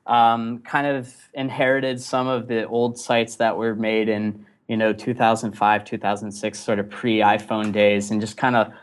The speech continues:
looking at some of the markup and, and stuff from that. And I said, "Oh my, you know, oh my God, like, this, this can't be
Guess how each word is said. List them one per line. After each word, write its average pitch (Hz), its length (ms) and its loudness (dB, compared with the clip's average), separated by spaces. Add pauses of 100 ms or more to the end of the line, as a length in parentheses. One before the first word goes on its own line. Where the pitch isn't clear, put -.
(180)
looking 131 380 4
at 117 140 2
some 123 280 -2
of 110 120 0
the 107 60 0
markup 110 680 2
and, 98 260 -6 (440)
and 117 180 -6
stuff - 400 -2
from 120 460 0
that. 113 260 4
And - 80 -16
I 104 60 -16
said, 95 260 -6
"Oh 131 160 0
my, 101 220 -6 (120)
you 113 140 -10
know, 95 200 -4
oh 120 100 2
my 104 160 -2
God, 104 320 2
like, 98 180 -2
this, 110 200 -6
this 127 280 -2
can't - 420 -8
be 101 440 -4